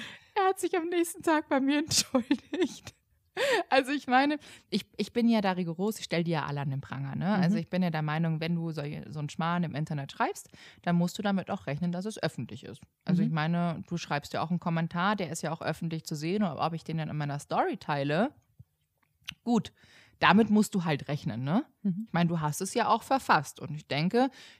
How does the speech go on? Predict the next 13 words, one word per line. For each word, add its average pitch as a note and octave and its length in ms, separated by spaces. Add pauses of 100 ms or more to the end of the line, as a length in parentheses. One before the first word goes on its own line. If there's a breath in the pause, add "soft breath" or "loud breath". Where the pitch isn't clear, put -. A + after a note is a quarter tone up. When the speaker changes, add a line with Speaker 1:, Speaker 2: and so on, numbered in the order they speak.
Speaker 1:
jeder G#3 360
ist G3 100
so F3 180
weit D#3+ 340
in F#3 160
seinem D#3 240
Kopf, - 420
um F#3+ 140
das - 320
auch, F3 400
äh, D#3+ 380 (800 soft breath)
zu - 120
verstehen F3+ 760